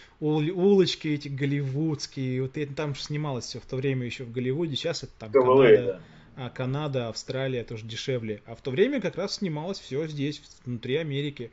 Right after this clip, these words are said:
Speaker 1: И этого хотелось, понимаешь, вот ты вырастаешь под конец Советского Союза, заходишь в магазин, у нас был гастроном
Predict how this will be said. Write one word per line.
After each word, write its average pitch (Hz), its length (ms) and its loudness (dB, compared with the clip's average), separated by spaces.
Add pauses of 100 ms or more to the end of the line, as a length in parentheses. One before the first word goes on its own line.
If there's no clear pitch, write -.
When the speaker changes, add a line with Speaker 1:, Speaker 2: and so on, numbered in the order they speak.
(640)
Speaker 1:
И 170 100 0
этого 269 320 4
хотелось, 226 960 -2
понимаешь, 135 400 -4
вот 151 140 -8
ты 143 80 -4
вырастаешь 147 640 -2 (180)
под 143 140 -6
конец 143 400 -4
Советского 131 480 -2
Союза, 135 420 -4
заходишь 175 420 2
в - 20 -6
магазин, 175 480 2
у - 60 2
нас 143 160 -2
был 135 360 -2 (320)
гастроном 147 800 -4